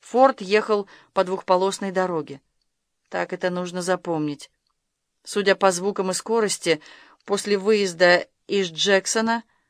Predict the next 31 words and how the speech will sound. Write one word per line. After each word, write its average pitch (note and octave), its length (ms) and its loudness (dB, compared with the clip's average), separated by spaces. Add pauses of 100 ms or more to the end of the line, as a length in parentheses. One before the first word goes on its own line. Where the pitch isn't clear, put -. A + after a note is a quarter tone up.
(160)
они G3+ 260 0
часа G#3+ 320 0
полтора G3+ 400 0
двигались G3 480 -4
по G3+ 220 -6
федеральной F#3 540 0
автостраде. D#3 680 -6 (460)
Значит, G3+ 420 0
остается F#3+ 480 -4
два F3+ 220 4
варианта. F3 560 -2 (580)
Они G3 300 0
до F#3 80 2
сих F#3 240 -4
пор F#3 240 -2
на F3+ 100 -2
шоссе F3+ 460 0
И G3 200 -6
пятьдесят F3 580 -4
пять, B3 220 -4
которое E3+ 420 -2
тянется F3+ 500 -2
с - 60 -8
севера E3+ 360 0
на E3+ 160 -4
юг, D#3 300 -6 (340)
или B3 200 0
свернули A#3 500 0
на G#3 160 0
И A3+ 100 0
двадцать, F#3+ 640 0